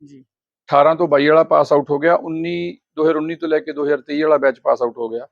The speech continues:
Speaker 1: ਜੀ।
Speaker 2: ਕੋਈ ਵੀ ਬੱਚਾ ਪਲੇਸਡ ਨਹੀਂ। ਮੇਰੇ ਬੱਚੇ ਇਹੋ ਜਿਹੇ ਵੀ ਨੇ ਜਿਨ੍ਹਾਂ ਨੇ Indian Institute of Sciences ਬੰਗਲੌਰ, ਬਹੁਤ ਬੜੀ ਫੇਮਸ ਆਰਗੇਨਾਈਜੇਸ਼ਨ ਹੈ ਗੌਰਮੈਂਟ ਦੀ,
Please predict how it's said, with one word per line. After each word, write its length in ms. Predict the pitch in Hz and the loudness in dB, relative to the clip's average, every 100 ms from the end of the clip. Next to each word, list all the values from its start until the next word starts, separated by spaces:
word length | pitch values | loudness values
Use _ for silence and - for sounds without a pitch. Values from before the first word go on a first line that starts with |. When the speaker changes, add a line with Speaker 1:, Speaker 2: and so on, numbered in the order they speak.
| _ | _
Speaker 1:
ਜੀ। 60 | |
Speaker 2:
ਕੋਈ 380 | - _ 175 214 | -20 _ 4 4
ਵੀ 120 | 226 | 2
ਬੱਚਾ 360 | 196 175 - 170 | -2 -4 0 0
ਪਲੇਸਡ 460 | 170 156 156 131 135 | 0 -2 -2 -4 -6
ਨਹੀਂ। 240 | 139 147 _ _ _ _ _ _ 139 | -6 -6 _ _ _ _ _ _ 0
ਮੇਰੇ 260 | 165 196 | 4 4
ਬੱਚੇ 300 | 202 185 202 | 4 2 4
ਇਹੋ 160 | 185 196 | 4 6
ਜਿਹੇ 140 | 196 | 4
ਵੀ 100 | 190 | 2
ਨੇ 140 | 190 196 | 0 -2
ਜਿਨ੍ਹਾਂ 200 | 202 208 | -2 -2
ਨੇ 80 | |
Indian 300 | 208 190 202 | -2 -4 -2
Institute 440 | 208 196 - 170 190 | -2 -6 -12 -8 -8
of 20 | |
Sciences 420 | - 170 156 156 | -6 -10 -10 -4
ਬੰਗਲੌਰ, 480 | 147 139 135 135 131 | -2 2 4 6 4
ਬਹੁਤ 240 | 123 185 | 2 0
ਬੜੀ 180 | 165 180 | 2 -2
ਫੇਮਸ 340 | 170 160 160 165 | -2 -6 -4 -4
ਆਰਗੇਨਾਈਜੇਸ਼ਨ 640 | 151 143 139 139 127 139 | -2 -4 -6 -6 -8 -6
ਹੈ 60 | 135 | 0
ਗੌਰਮੈਂਟ 360 | 127 127 117 | 0 0 -6
ਦੀ, 140 | 120 | -12